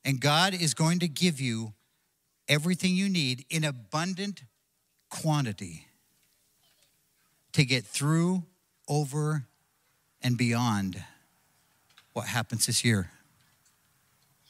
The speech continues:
So how do we do this? Well, you know, so we've talked a lot about this truth. Oh, yeah, that's great. So glad God is our refuge and strength. But how can I work to begin to translate that into my life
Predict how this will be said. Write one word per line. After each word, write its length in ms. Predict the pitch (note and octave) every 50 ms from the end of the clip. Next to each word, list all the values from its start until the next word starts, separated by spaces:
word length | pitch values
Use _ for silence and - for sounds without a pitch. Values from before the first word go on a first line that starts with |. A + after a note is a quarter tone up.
| _ _ _ - _ _ _ _ _ _ _ _ _ _ _ _ _ _ _ _ _ _ _ _ _ _ - _ _ _ _ _ _ _ _ _ _ _ _ _ _ _ _ _ _ _ _ _ _ _ _ _
So 160 | - - F3
how 180 | D3 E3+ C4
do 80 | C4+ C#4+
we 120 | C#4+ C#4
do 180 | G3+ F3 G#3+ G#3+
this? 240 | F3+ D3 C3+ B2+ D3
Well, 160 | F#3+ F#3+ F3 - - - - - _ _ _ _ _ _ _ -
you 120 | E3 F3+
know, 140 | F3+ F3+ F3
so 160 | E3+ - G3
we've 380 | F3+ E3 D3 - - - - -
talked 320 | - G#3+ A3 A#3 - -
a 20 | G3
lot 220 | F3+ F3+ F3+ F3
about 220 | E3 E3+ E3 D#3+
this 140 | - F3 D3+
truth. 320 | - - D#3+ D3+ D3+ C#3 D#3
Oh, 140 | D#3 E3
yeah, 220 | E3+ D3+ C#3 C3+ C3+
that's 200 | C3 C#3+ C3+ -
great. 300 | - - B2 B2 B2 G#2+ - -
So 140 | - - D3+
glad 320 | B2+ C3 C3 C3 B2 G#2+
God 180 | B2+ A#2+ A#2+ A#2+
is 120 | A2 -
our 80 | A#2 G#2+
refuge 340 | A#2+ A#2 - - B2+ G#2
and 80 | A#2 G#2
strength. 340 | - - - C#3 A#2+ A2 - _ _ _ _ _ _ _ _ _ _ _ _ _ _ _ _ _ _ -
But 120 | F3 D#3
how 300 | C#3+ B2+ D3+ G#3+ B3 C4+
can 220 | B3+ - B3 A#3+
I 160 | A3 G3+ G3 F#3
work 420 | D#3+ D3+ D#3 G3+ G#3+ A3 G3 -
to 100 | - F#3+
begin 240 | D#3+ E3 D3 F#3 F#3
to 120 | - - D3
translate 760 | - - - - F#3 F3+ G3 G3+ - - F3+ D#3+ C#3+ C3 -
that 180 | D3+ D3 C#3
into 160 | D3+ C#3+ - D3+
my 160 | D3 C3+ C3
life 360 | C3 C#3+ D#3 D#3 C#3+ C3 B2